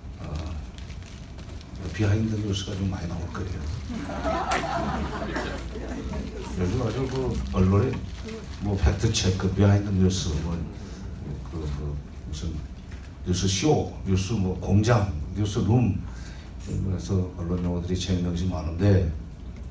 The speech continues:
그, 그, 그 이제 미국이, 예, 그런 식으로 거절을 해놓고 어떤 일을 했느냐. 사실 북한이 우리보다 먼저 엔피티, 핵 비확산 조약에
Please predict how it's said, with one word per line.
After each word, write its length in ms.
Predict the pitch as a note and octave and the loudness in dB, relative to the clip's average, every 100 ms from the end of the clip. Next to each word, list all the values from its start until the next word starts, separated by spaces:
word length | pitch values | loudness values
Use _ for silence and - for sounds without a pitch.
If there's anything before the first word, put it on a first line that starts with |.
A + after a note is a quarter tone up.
| - - - - | -10 -10 -10 -10
그, 280 | - C#3+ C#3+ C#3+ - - - - - - - | -2 2 4 2 -6 -10 -10 -12 -12 -12 -12
그, 400 | - B2 A#2+ A2+ - - - | -4 -2 0 -2 -6 -10 -4
그 420 | A2+ G#2+ G2 F#2+ - - | 0 2 0 -2 -8 -10
이제 80 | F2 G2+ F2+ | -4 -2 2
미국이, 680 | G2 G2+ G#2+ A2+ G#2 F2+ E2+ F#2 | 2 2 2 4 4 0 -2 -2
예, 460 | E2 D#2 D#2 D2 C#2+ - | -2 -2 -2 -4 -6 -6
그런 220 | - G2 | -2 0
식으로 220 | F#2+ G2 | 2 0
거절을 480 | F#2+ F#2 G2 F#2+ E2 | 0 0 4 4 2
해놓고 540 | F2 - - B2 C#3+ C#3+ - - - - - - - | -2 -4 -2 -2 0 -2 -8 -12 -12 -12 -12 -10 -6
어떤 320 | D#2+ D#2 C3+ | -4 0 2
일을 220 | B2 A2 | 2 2
했느냐. 420 | F2+ E2+ E2 D#2+ D2 D2 - - - - - - - - - - - - | 0 -2 0 0 0 0 -4 -10 -10 -10 -12 -12 -12 -12 -12 -12 -10 -6
사실 440 | - A#2+ F3 E3+ - | 0 4 4 2 -2
북한이 640 | A2+ A2 A#2+ D#3 E3 D#3 - G#2 | -4 0 2 4 2 -2 -6 0
우리보다 340 | G2+ G#2 B2+ | 0 2 0
먼저 600 | F#2+ G2 A2 A2+ C#3 C#3+ C#3+ - - | 4 4 4 2 2 2 0 -8 -4
엔피티, 760 | G2 F#2+ F#2+ G2+ - - - - - - - - - - - - - | 2 4 4 2 0 -2 -2 -4 -8 -10 -10 -10 -10 -10 -12 -12 -4
핵 240 | B2 - | -2 -2
비확산 580 | - A2 G2+ F#2+ G#2+ G2 | -2 -2 -2 -2 -2 0
조약에 300 | F#2 F#2 | 0 0